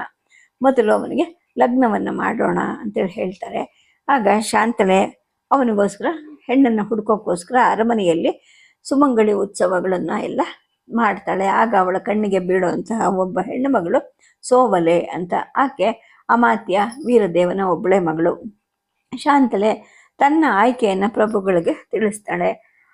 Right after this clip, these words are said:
ಅವ್ರು ಹೇಳ್ತಾರೆ, "ಅವನು ಅವಳನ್ನ ನೋಡೋದು ಬೇಡ್ವಾ? ನಿನ್ನ ಆಯ್ಕೆ ಉತ್ತಮವೇ ಅಂತ ನನಗೂ ಗೊತ್ತು, ಆದ್ರೂ ಕೂಡ ಅವನು ಒಮ್ಮೆ ಅವಳನ್ನ ನೋಡ್ಲಿ" ಅಂತ ಹೇಳಿದಾಗ, "ಅದೆಲ್ಲವನ್ನು ಅವನು ನನಗೆ ಬಿಟ್ಟಿದ್ದಾನೆ,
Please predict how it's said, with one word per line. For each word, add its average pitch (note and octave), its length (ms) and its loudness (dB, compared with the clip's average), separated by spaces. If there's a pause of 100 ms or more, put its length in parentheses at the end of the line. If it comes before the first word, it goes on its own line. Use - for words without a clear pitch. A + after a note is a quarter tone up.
(100)
ಅವ್ರು D#4 240 2
ಹೇಳ್ತಾರೆ, G#3+ 520 0
"ಅವನು C#4 500 2
ಅವಳನ್ನ A3 540 0
ನೋಡೋದು G3+ 480 -2
ಬೇಡ್ವಾ? F3 560 -4 (340)
ನಿನ್ನ D#4 280 6
ಆಯ್ಕೆ A#3+ 440 4
ಉತ್ತಮವೇ G#3+ 600 0
ಅಂತ G3+ 220 -2
ನನಗೂ G3+ 380 0
ಗೊತ್ತು, F3+ 580 -4 (260)
ಆದ್ರೂ C#4+ 320 0
ಕೂಡ G3+ 200 0 (100)
ಅವನು C#4+ 280 4
ಒಮ್ಮೆ G#3+ 640 -2
ಅವಳನ್ನ F#3+ 360 2
ನೋಡ್ಲಿ" F#3 600 0
ಅಂತ - 380 -10
ಹೇಳಿದಾಗ, G#3 500 -2 (520)
"ಅದೆಲ್ಲವನ್ನು C#4 680 4
ಅವನು G3+ 200 0
ನನಗೆ G3 340 2
ಬಿಟ್ಟಿದ್ದಾನೆ, F3+ 600 -2